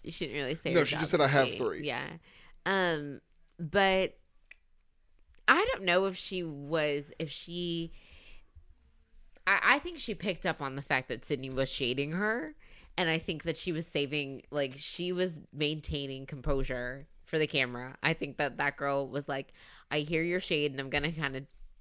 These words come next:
Speaker 1: twist it around to be nice to you." But, 'cause you, there's no way that you can miss the shade in that. "Do you like
Speaker 2: Yeah.
Speaker 1: work?"
Speaker 2: <laughs> "Do you like work?"
Speaker 1: And not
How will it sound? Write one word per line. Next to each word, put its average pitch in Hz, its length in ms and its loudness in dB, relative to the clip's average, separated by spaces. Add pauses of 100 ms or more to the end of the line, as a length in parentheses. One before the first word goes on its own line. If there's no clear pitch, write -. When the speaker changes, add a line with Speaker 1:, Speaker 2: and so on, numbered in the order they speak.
(260)
Speaker 1:
twist 165 260 2
it 160 40 -2
around 147 240 6
to 147 60 -6
be 143 100 -2
nice 151 440 6
to 135 100 -6
you." 120 440 -2 (760)
But, 147 420 2
'cause 226 160 -10
you, 262 180 2
there's 277 240 0
no 247 300 2
way 208 240 4
that 170 120 0
you 165 120 -2
can 151 380 -4
miss 156 240 2 (100)
the 147 100 2
shade 123 460 2
in 120 240 -4
that. 107 420 -2
"Do 190 120 4
you 262 320 2
like 185 320 8
Speaker 2:
Yeah. 127 240 6
Speaker 1:
work?" 139 460 8
Speaker 2:
<laughs> 170 160 0
"Do 202 80 4
you 202 240 4
like 175 300 8
work?" 117 120 -2
Speaker 1:
And - 160 12
not - 180 12